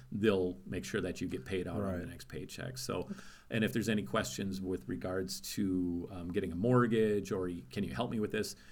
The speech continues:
Speaker 1: you can talk with Atlantic H R and they, they will go out of their way to help you. I mean, th-, these are very accommodating folks. Um, uh, th-, they're one of the best in the business in terms of handling per diem,
Speaker 2: Mm-hmm.
Speaker 1: and, um, they've been just a great partner to work with.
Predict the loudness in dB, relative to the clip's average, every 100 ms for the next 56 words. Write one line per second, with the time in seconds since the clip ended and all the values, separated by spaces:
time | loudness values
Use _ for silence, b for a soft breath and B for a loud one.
0 | b -4 0 0 2 0 0 -4 -6 -4
1 | -4 -2 -2 0 0 0 0 0 0 0
2 | -2 -2 -2 -2 0 0 0 0 -2 -4
3 | -6 -6 -6 -6 -6 -8 -10 -10 -8 -8
4 | -12 b b b b 6 8 10 6 2
5 | 2 4 4 0 -2 -4 -2 -2 -4 -8
6 | -10 -8 -10 -10 -10 -8 -8 -8 -8 -12
7 | -12 -10 -8 -10 -10 -14 -16 -20 -20 -18
8 | -18 -18 -12 -4 0 2 0 0 -2 -2
9 | -4 -4 -2 -2 -2 -6 -6 -2 -2 -2
10 | -4 -4 -2 -6 -4 -4 -2 -4 -2 -6
11 | b b b b -6 -2 -2 -2 -4 -4
12 | -4 -4 -2 -2 0 -2 -2 -6 -6 -4
13 | -4 -2 -6 -4 -6 -6 -8 -10 -12